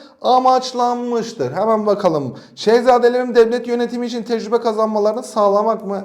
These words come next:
Aynen. Direkt sorunun cevabı. E, sancakta padişah yetkisi gibi davranıyor. Davalara bakıyor, karar veriyor. Bu da padişaha hazırlan-, e, padişahlığa hazırlandığını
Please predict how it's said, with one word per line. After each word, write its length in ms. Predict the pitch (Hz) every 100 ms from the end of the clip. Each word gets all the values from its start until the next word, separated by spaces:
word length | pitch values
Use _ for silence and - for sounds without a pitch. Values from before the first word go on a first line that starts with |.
| -
Aynen. 760 | 170 180 180 170 156 123 110 - _ -
Direkt 260 | 135 123
sorunun 500 | - 110 113 131 139
cevabı. 440 | - 113 104 104 - _ _ _
E, 80 | 127
sancakta 760 | - 170 127 117 - 170 -
padişah 720 | - 180 185 175 185 - 202 196 - _ 135
yetkisi 600 | 170 180 175 175 175 190
gibi 200 | 120 107
davranıyor. 520 | 104 110 107 110 107
Davalara 480 | 135 135 135 135 131
bakıyor, 440 | 123 127 123 123
karar 360 | - 127 139 131
veriyor. 320 | 117 160 156
Bu 100 | 170
da 200 | 196 196 - _ -
padişaha 680 | 185 190 196 190 190 202 196
hazırlan-, 560 | 180 180 170 175 175
e, 260 | 160 135 135
padişahlığa 680 | 147 147 - 147 156 185 170
hazırlandığını 720 | 151 151 143 143 147 165